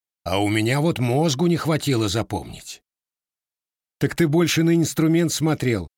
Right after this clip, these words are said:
а я на станки", "Неужто вспомнил чего?" — оживился кузнец. "Так,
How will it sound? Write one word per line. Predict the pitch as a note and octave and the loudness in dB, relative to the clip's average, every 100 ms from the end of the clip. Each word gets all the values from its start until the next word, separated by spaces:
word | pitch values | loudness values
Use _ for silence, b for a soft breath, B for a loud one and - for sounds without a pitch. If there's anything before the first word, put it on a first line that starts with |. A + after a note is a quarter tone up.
| _ _ | _ _
а | - A2+ | -4 0
я | A#2+ E3+ | 2 2
на | D3 | 0
станки", | - C3+ A2 A#2 C#3 C#3+ _ _ _ _ _ _ _ _ _ _ | 0 0 0 0 -2 -2 _ _ _ _ _ _ _ _ _ _
"Неужто | D#2+ F#2 G#2+ D#3 A3+ - A#3+ | -6 0 2 2 0 -2 -2
вспомнил | - - A3 D3 G#2+ | -4 -2 0 2 0
чего?" — | G2+ - G#2+ - - _ _ _ _ _ _ _ _ _ - | -2 -4 -4 -8 -18 _ _ _ _ _ _ _ _ _ -8
оживился | G#2+ G#2 A2 F#2+ - | -4 0 0 -2 -4
кузнец. | G#2+ G#2+ F2+ D2 - - _ _ _ _ _ _ _ _ _ _ _ _ _ _ | -4 -4 -4 -8 -10 -14 _ _ _ _ _ _ _ _ _ _ _ _ _ _
"Так, | G3+ G#3 G3 E3 A#2 - - - | -2 0 2 2 0 -4 -16 -20